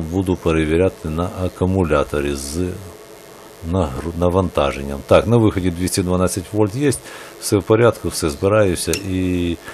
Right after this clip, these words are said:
йду додому, будемо перевіряти під навантаженням. Так, поїхали, друзі. І так, ми перенеслися додому. Е, цей же самий інвертор, батарея вчорашня, той, що я холодильник запускав.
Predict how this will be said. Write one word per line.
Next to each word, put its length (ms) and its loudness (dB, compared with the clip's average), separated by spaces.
йду 160 2
додому, 380 4
будемо 400 0
перевіряти 580 2
під 160 -8
навантаженням. 760 -4
Так, 220 6
поїхали, 500 2
друзі. 280 -2
І 60 2
так, 180 4
ми 100 0
перенеслися 560 0
додому. 540 2
Е, 400 -2
цей 200 2
же 120 0
самий 360 0
інвертор, 520 4
батарея 600 4
вчорашня, 500 2
той, 180 0
що 120 -2
я 60 2
холодильник 580 2
запускав. 640 2